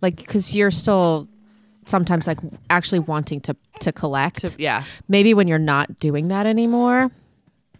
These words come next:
Speaker 1: you may <laughs>
Speaker 2: Hi, bud.
Speaker 1: You may wanna throw it on.
Speaker 2: Passy.
Speaker 1: Yeah, 'cause I could see how, um, now it's almost a third thing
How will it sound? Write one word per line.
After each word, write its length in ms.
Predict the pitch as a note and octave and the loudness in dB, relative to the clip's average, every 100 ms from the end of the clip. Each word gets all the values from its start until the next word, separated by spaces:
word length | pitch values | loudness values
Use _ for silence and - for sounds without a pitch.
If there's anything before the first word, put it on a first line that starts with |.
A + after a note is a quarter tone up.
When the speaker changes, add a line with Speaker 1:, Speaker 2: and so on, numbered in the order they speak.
| _ - _ _ _ - _ _ _ _ - - - | _ -20 _ _ _ -20 _ _ _ _ -20 -20 -8
Speaker 1:
you 120 | F3 | -4
may 360 | E3+ E3+ E3+ F#3 - - - - - | 0 2 4 2 0 -10 -10 0 0
<laughs> 540 | - A#4 - - - | 4 2 2 -16 -10
Speaker 2:
Hi, 140 | B3 A#3 | -6 -4
bud. 420 | G#3 F#3+ G3+ A#3 - _ - | -2 -2 -4 -10 -18 _ 0
Speaker 1:
You 120 | A3 | 6
may 180 | G3 F#3 | 8 8
wanna 220 | F3+ F3 | 6 4
throw 260 | - F3 E3+ | 4 6 6
it 60 | |
on. 300 | D#3 D#3 D#3 | 6 6 4
Speaker 2:
Passy. 400 | E3 C#3 F#3 A3 - _ _ - _ - _ _ - A#4+ _ _ _ | 0 -4 -10 -16 -18 _ _ -20 _ -20 _ _ -20 -20 _ _ _
Speaker 1:
Yeah, 240 | G3+ F3+ F3+ | 2 2 2
'cause 180 | A3+ | 0
I 80 | A#3 | 2
could 140 | B3+ - | 2 0
see 140 | B3 | 2
how, 120 | G#3+ | 4
um, 120 | F#3+ F#3+ | 4 4
now 160 | G3 | 4
it's 120 | G#3 | 4
almost 240 | G3+ F3+ - | 4 2 0
a 40 | |
third 320 | - E3 D3 | -4 -2 -2
thing 320 | - C3+ C3+ | -4 -4 -4